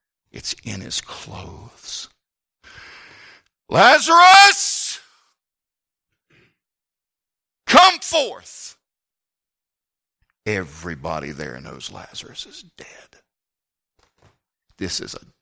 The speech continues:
dark, dark day, a problem that is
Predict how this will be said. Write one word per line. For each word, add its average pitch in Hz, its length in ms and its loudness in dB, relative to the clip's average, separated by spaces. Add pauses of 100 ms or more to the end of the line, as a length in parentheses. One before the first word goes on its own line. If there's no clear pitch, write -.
dark, - 480 -16 (480)
dark - 280 -14 (100)
day, - 460 -20 (520)
a 95 60 -14
problem 85 720 -10
that 76 160 -14
is 73 220 -12